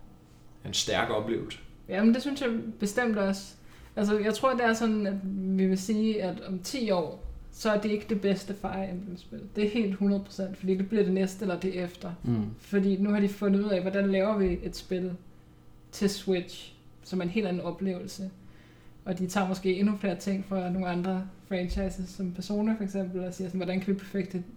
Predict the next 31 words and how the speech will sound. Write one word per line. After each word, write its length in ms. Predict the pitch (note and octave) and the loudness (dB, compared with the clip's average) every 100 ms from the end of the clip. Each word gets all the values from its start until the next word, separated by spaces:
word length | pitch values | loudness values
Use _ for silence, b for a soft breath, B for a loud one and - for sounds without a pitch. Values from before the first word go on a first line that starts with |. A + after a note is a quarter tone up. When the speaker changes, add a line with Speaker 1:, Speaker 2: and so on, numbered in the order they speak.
| - | 0
Speaker 2:
det 100 | F#3+ | 0
helt 560 | F#3 - G#3+ F3+ F3 - - G#3+ | 0 -2 0 0 -2 -10 -14 -6
i 100 | F#3+ | 2
Speaker 3:
Mm. 80 | |
Speaker 2:
forhold 280 | C#3 F3 F#3 | 4 4 2
til 260 | - G3+ F#3 | 0 2 2
Fire 340 | - E3 F3 | 0 -2 -2
Emblem-formlen?" 800 | F#3 E3+ E3+ G3+ F3 G3+ F#3+ F#3+ B B B B B B B - | -4 -6 -6 -4 -2 -2 -4 -6 B B B B B B B 2
Men 220 | G3 F3+ | 2 4
altså, 180 | F3 F#3 | 0 0
jeg 60 | |
synes, 200 | G3 A3+ | 6 6
at 80 | A#3+ | 4
core 240 | - G#3+ A3 | 2 2 4
gameplay 340 | G#3+ G3 G3 | 2 2 0
er 320 | F3 F3 F#3 | -2 -2 -2
nice, 300 | G3 - - B B B B - | -2 -4 -12 B B B B -2
og 260 | G3 F#3 F#3+ | 0 2 4
jeg 100 | G3 | 4
havde 160 | G3+ | 4
ikke 120 | G3 | 2
spillet 300 | - A3+ A3+ A#3+ | 0 2 4 4
nogen 140 | F#3+ | 2
Fire 300 | - F#3 F3+ | 0 -2 0
Emblem-spil 540 | F3+ F3+ F3+ G3 E3+ F3+ - | 0 -2 -4 -4 -4 -6 -2
inden, 420 | G3+ G3 G#3+ A#3 - - - - | 4 4 6 2 0 -14 -20 -4
så 120 | G3 G3 | 4 4
Speaker 3:
Mm. 140 | C#3 | 4
Speaker 2:
det 140 | G3+ | 2
var 60 | F#3+ | 2
også 200 | F#3+ F#3+ | 2 -2